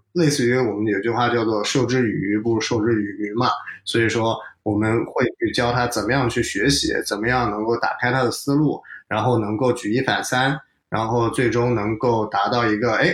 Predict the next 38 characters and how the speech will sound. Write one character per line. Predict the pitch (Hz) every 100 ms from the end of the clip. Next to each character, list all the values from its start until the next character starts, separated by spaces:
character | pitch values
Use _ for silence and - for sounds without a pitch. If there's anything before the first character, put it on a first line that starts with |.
| -
我 | 123
很 | - 107
快 | - 147
的 | 113
学 | 98 104
会 | 123
了 | 113 110
这 | 190 165
个 | - - -
语 | 123 117
言， | 107 101 113 117
或 | 123
者 | 110
学 | 104 110
会 | 117
了 | 117
这 | 110 135
样 | 123 107
的 | 98
一 | 98
个， | - 92 95 87 - _ _
呃， | - 110 95 87 78 -
框 | 139 135
架， | 143 110 - 120
我 | 113
很 | 110 104
快 | 151
的 | 135
就 | 110
能 | 107
pick | 107 120 131
up | 107
另 | 120 170
外 | 180
一 | 95
个 | -
框 |
架， | 101